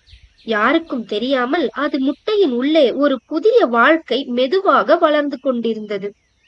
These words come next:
சில நாட்களுக்கு பிறகு டிக், முட்டை உடைந்து ஒரு சின்ன இலைப்புழு வெளியே வந்தது. அந்த புழு தினமும் இலைகளை சாப்பிட்டு, "நான் வலிமையானவனாக வளர வேண்டும்" என்று கனவு கண்டது.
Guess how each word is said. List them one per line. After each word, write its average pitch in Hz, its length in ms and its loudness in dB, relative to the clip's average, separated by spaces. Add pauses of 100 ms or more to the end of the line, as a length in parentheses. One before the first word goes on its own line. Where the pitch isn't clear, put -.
(420)
சில 269 360 0
நாட்களுக்கு 247 760 -2
பிறகு 294 460 2 (180)
டிக், - 440 0 (360)
முட்டை 247 540 0
உடைந்து 285 640 2 (340)
ஒரு 320 280 0
சின்ன 381 360 2
இலைப்புழு 285 680 2
வெளியே 330 520 2
வந்தது. 220 480 -2 (360)
அந்த 269 320 0
புழு 294 380 0
தினமும் 254 520 -2
இலைகளை 269 460 2
சாப்பிட்டு, 240 720 -4 (140)
"நான் 226 340 -2
வலிமையானவனாக 349 920 0 (120)
வளர 349 320 0
வேண்டும்" 269 420 -2 (100)
என்று 254 340 -2
கனவு 269 360 -2
கண்டது. 202 460 -4